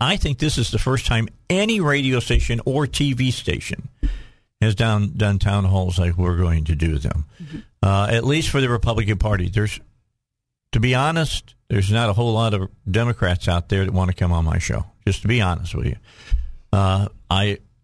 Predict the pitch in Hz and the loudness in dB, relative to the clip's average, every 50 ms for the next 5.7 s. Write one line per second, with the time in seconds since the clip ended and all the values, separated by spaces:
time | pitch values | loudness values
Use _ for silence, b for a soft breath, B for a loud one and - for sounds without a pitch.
0 | _ _ _ _ _ _ _ _ _ _ _ _ _ - 123 107 - 127 127 165 | _ _ _ _ _ _ _ _ _ _ _ _ _ -2 0 2 2 2 2 2
1 | 190 - - 180 120 - - 117 101 87 92 92 90 87 82 92 87 - 101 95 | 2 0 0 0 0 0 0 0 2 2 2 2 2 0 0 0 0 0 0 2
2 | 95 92 90 - - 92 82 82 - - - - - - _ _ - 104 98 - | 0 0 0 0 0 0 0 0 -2 -4 -6 -10 -12 -18 _ _ -2 -2 -2 0
3 | - 131 139 160 185 185 156 139 131 127 123 120 117 104 92 90 - - - - | 0 0 2 2 2 0 0 0 2 2 2 2 0 0 0 -2 -2 -4 -6 -6
4 | - - - - b b b b b b b _ - 92 98 101 98 101 117 139 | -6 -6 -8 -8 b b b b b b b _ 2 2 4 4 2 2 2 2
5 | 156 156 147 139 123 123 123 123 123 120 120 117 110 | 2 2 2 2 4 4 4 4 2 2 0 0 -2